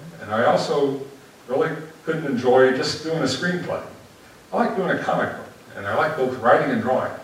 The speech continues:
As in, rather than just the screenwriter, then I'm the director, and I'm the, I'm the choreographer, and I'm the, the sound technician, and the, uh, I do everything.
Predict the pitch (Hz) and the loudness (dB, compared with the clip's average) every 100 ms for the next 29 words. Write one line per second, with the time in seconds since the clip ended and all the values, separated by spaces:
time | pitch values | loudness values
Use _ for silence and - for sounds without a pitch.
0 | - - - - - - - - 98 104 | -20 -20 -20 -20 -20 -20 -20 -16 -12 -10
1 | 98 98 131 135 117 123 127 - - 143 | -8 2 2 4 0 0 -4 -4 -4 0
2 | 170 110 95 - - 98 - - - - | 2 2 0 -2 -4 -6 -10 -12 -12 -2
3 | - - 170 175 - - - - - 80 | 0 0 -2 -4 -8 -16 -16 -16 -14 -16
4 | - - - - - - - - - - | -16 -20 -20 -20 -20 -20 -20 -20 -8 2
5 | - - - - - 190 185 202 - - | 6 12 12 10 8 6 6 2 -6 -8
6 | - - - - - - - - - - | -6 -8 -8 -8 -8 -16 -20 -20 -20 -20
7 | - - - 185 208 - - - - 170 | -18 -8 4 6 8 6 6 8 8 6
8 | 190 - 104 98 92 92 87 - - - | 2 0 -4 -6 -6 -4 -6 -8 -8 -4
9 | 185 220 - - | 0 2 2 2